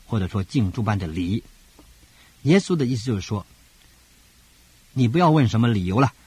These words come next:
啊，我们现在你就照，照我所要求的替我施洗礼，因为我们应当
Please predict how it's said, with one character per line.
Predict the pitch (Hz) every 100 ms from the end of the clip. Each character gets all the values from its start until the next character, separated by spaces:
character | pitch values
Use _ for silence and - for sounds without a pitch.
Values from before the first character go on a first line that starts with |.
| _ _
啊， | 92 - _
我 | 120
们 | 117 143
现 | 170 127
在 | 120 107 - -
你 | - 104
就 | 123
照， | 107 - 156 117 95
照 | - 131
我 | 85
所 | 90
要 | 101 139
求 | 131 92
的 | 87
替 | - 123
我 | 80
施 | - 135
洗 | - 123
礼， | 101 92 - _ _ _ _ _
因 | 131
为 | 113
我 | 92 87
们 | 101 98 147
应 | 165 160 135
当 | 131 123